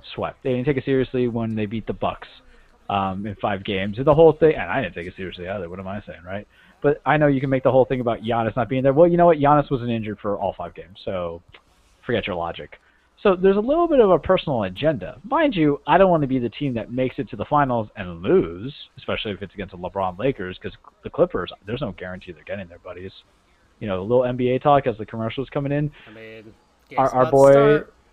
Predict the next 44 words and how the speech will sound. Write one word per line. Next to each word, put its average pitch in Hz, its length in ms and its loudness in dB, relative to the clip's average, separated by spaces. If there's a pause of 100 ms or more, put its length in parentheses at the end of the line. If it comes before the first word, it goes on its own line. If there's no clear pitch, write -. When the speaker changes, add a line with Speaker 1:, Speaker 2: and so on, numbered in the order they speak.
(160)
Speaker 1:
yeah, 131 140 2
our 123 120 4
Speaker 2:
Or 139 60 4
Speaker 1:
boy 147 140 2
Speaker 2:
game's 139 80 2
Speaker 1:
Denver 143 120 0
Speaker 2:
already 139 140 0
started, 143 320 -8
really, 131 260 -14
actually. 110 320 -20 (720)
Speaker 1:
Yeah, 160 80 -2
the 120 120 -6
Denver 156 260 4
Nuggets, 156 400 2 (140)
they 110 80 -6
ain't 131 200 -6
dying. 104 380 -6 (180)
They're 120 140 -6
doing 127 240 -2
back-to-back 110 420 -2
game 107 220 -4
sevens. 117 420 -4 (760)
They, 131 160 0
they're 139 140 4
gonna 131 180 2
do 131 220 2
it 127 180 -2
for, 110 380 0
you 117 140 0
know, 107 180 -4
the 107 120 -4
most 113 340 -6
bland 117 580 -4 (400)
state 117 240 -2
in 120 140 -6
the 143 180 6
N 160 80 0
B 170 180 2
A. 180 220 6
No, 117 120 -2
Utah 92 440 -8
wins 92 220 -10
that 98 140 -4
out. 98 240 -2